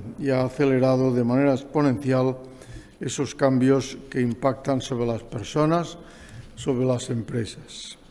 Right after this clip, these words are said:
La buena noticia es que todavía estamos a tiempo para revertir tendencias y solucionar problemas crónicos. La pandemia ha traído también su oportunidad.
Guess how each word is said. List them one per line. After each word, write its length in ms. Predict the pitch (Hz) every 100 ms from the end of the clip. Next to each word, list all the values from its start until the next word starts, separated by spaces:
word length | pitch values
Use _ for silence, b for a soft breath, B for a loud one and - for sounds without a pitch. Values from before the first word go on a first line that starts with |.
| - B B B B B B -
La 60 |
buena 240 | 160 156 170
noticia 640 | 175 165 143 117 156 165 - -
es 120 | 135
que 100 | 135
todavía 340 | 123 135 143 156
estamos 380 | - 156 135
a 140 | 139 123
tiempo 340 | 135 127 135
para 280 | 117 139 135
revertir 640 | 117 131 120 117 147 135 123
tendencias 760 | 123 117 139 117 127 131 123 -
y 60 |
solucionar 580 | 135 135 127 131 135 139
problemas 480 | 139 135 131 135 127
crónicos. 800 | 165 147 127 110 110 92 - - - B B B B B B B -
La 80 | 131
pandemia 720 | 135 139 143 156 156 - -
ha 60 | 139
traído 420 | 147 143 143 143
también 380 | 143 131 147 131
su 140 | 143
oportunidad. 720 | 113 123 - 135 131 151 127